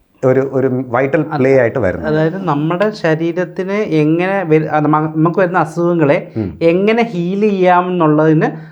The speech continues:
Speaker 2: നമ്മൾ സപ്ലിമെന്റ്സ് കൊടുത്ത് നമ്മുടെ ഹെ-, ബോഡീനെ ഹെൽപ്പ് ചെയ്യാണ്.
Speaker 1: അത്രേ ഉള്ളൂ.
Speaker 2: അപ്പം ഈ ഇപ്പം പൊതുവേ ഒരു സാധനം,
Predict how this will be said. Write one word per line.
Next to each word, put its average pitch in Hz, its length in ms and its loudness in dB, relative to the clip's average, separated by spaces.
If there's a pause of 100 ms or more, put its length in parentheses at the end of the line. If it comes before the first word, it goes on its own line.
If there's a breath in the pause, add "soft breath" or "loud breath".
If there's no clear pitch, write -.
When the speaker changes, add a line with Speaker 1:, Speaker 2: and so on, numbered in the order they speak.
(160 loud breath)
Speaker 2:
നമ്മൾ 175 220 0
സപ്ലിമെന്റ്സ് 214 640 0
കൊടുത്ത് 175 440 2
നമ്മുടെ 175 200 0
ഹെ-, 175 160 4
ബോഡീനെ 170 520 2
ഹെൽപ്പ് 170 300 -2
ചെയ്യാണ്. 120 300 0 (100)
Speaker 1:
അത്രേ 117 220 -2
ഉള്ളൂ. 80 180 -6
Speaker 2:
അപ്പം 247 260 -2
ഈ 233 280 -6
ഇപ്പം 226 260 -8 (140)
പൊതുവേ 202 320 2
ഒരു 226 80 0
സാധനം, 196 360 0